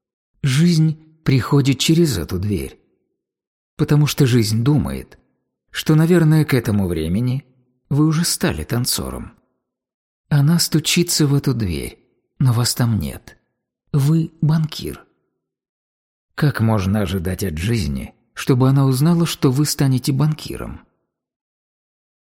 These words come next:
Жизнь приходит к тому, кем хотела сделать вас природа.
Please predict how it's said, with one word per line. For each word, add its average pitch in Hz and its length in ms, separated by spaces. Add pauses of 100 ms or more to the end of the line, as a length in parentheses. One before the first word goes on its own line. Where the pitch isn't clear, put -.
Жизнь 110 440
приходит 104 520
к - 80
тому, 85 460 (560)
кем 170 220
хотела 147 460
сделать 123 460
вас 113 240
природа. 104 680